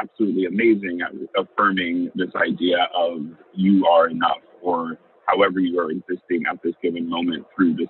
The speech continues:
material is what the show is. Um, and having, you know, the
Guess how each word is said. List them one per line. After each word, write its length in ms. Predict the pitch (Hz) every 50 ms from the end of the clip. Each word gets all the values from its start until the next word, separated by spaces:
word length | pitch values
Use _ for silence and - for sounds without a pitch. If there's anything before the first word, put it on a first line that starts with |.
| -
material 680 | 82 78 82 - _ - 92 87 80 80 78 76 76 73
is 400 | - 87 92 85 85 82 82 82 -
what 340 | - - 92 90 85 82 - - - - - - _ _ _ _ _ _
the 100 | 92 87
show 280 | - - - - 135 113
is. 300 | 87 87 - 82 82 82 - _ _ _ _ _ _ _ _ _ _ _ _ 92 92
Um, 440 | 90 87 90 90 87 87 87 78 - _ _ _ _ 92
and 460 | 95 92 90 90 92 95 90 82 85 85 - _ _ _ _ _ _ _ _ _ - _ _ _ _ - -
having, 640 | - 104 101 101 107 101 98 95 92 92 90 80 - _ _ _ _
you 120 | 101 95
know, 200 | 87 85 87 85
the 160 | 80 90 90